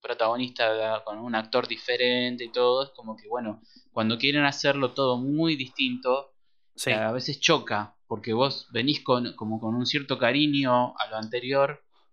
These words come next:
Speaker 2: Sí.
Speaker 1: y ver todo esto nuevo por ahí es muy difícil de digerir a la primera. Entonces, es ese cambio donde los padres supuestamente,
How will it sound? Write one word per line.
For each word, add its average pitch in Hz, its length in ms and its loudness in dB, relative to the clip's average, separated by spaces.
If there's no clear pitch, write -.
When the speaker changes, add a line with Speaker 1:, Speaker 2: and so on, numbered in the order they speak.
Speaker 2:
Sí. 120 200 -4
Speaker 1:
y 120 120 0
ver 123 180 4
todo 139 160 6
esto 139 160 2
nuevo 143 240 4
por 113 160 6
ahí 127 200 6
es 131 320 -6
muy 135 200 0
difícil 139 380 0
de 123 80 4
digerir 113 420 2
a 123 80 4
la 107 160 2
primera. 110 640 2
Entonces, 120 600 -6
es 127 260 -6
ese 131 240 -6
cambio 127 320 0
donde 117 240 -2
los 110 140 -4
padres 123 420 4
supuestamente, 117 1120 -2